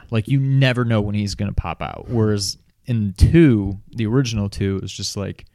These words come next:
it happens a handful of times and that's it. Nemesis, it's just like,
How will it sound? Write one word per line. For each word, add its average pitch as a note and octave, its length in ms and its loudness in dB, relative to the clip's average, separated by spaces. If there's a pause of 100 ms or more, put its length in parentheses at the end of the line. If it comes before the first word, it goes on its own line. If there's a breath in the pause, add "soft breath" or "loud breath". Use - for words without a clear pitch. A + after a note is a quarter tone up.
(920)
it - 80 -4
happens B2+ 320 0
a G#2+ 60 -2
handful F#2 400 -4
of E2+ 60 -8
times E2 420 -8
and F2 100 -4
that's - 180 -10
it. - 140 -12
Nemesis, A2 540 0
it's E2+ 140 -12
just - 260 -8
like, - 340 -10